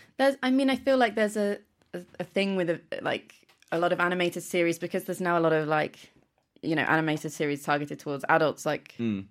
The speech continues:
Speaker 1: um, in recent years, like Family Guy, Rick and Morty.
Speaker 2: Mm,
Speaker 1: Like,
Speaker 2: yeah.
Speaker 1: I think, so I think Adventure Time, while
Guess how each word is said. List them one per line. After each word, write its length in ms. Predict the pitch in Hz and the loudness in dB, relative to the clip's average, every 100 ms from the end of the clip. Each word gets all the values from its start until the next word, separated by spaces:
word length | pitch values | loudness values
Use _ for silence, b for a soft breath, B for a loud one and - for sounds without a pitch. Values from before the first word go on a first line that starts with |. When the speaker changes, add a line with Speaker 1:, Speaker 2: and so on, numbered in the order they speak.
| _ _ - | _ _ -8
Speaker 1:
um, 480 | 151 143 131 156 - _ - | -6 -6 -8 -12 -16 _ -12
in 100 | 156 123 | -8 -6
recent 260 | 151 151 - | -6 -6 -6
years, 200 | 147 147 | -6 -4
like 180 | 151 147 | -6 -6
Family 380 | - 147 143 147 | -2 -2 0 -2
Guy, 560 | 147 143 143 147 143 147 - _ - - | -2 -2 0 0 -2 -4 -14 _ -14 0
Rick 200 | 170 165 | 0 0
and 80 | 156 | 0
Morty. 640 | 143 143 143 139 135 135 | 0 0 -2 -4 -2 -4
Speaker 2:
Mm, 100 | - | -4
Speaker 1:
Like, 180 | 135 - | -4 -2
Speaker 2:
yeah. 140 | 104 101 | -2 -4
Speaker 1:
I 40 | |
think, 300 | - 165 - - | -2 -4 -6 -8
so 120 | - | -2
I 60 | 165 | 0
think 200 | 202 202 | 0 -2
Adventure 380 | 170 175 185 175 | 0 0 0 -6
Time, 260 | - 170 165 | -4 -4 -2
while 400 | 160 151 151 | 0 0 -2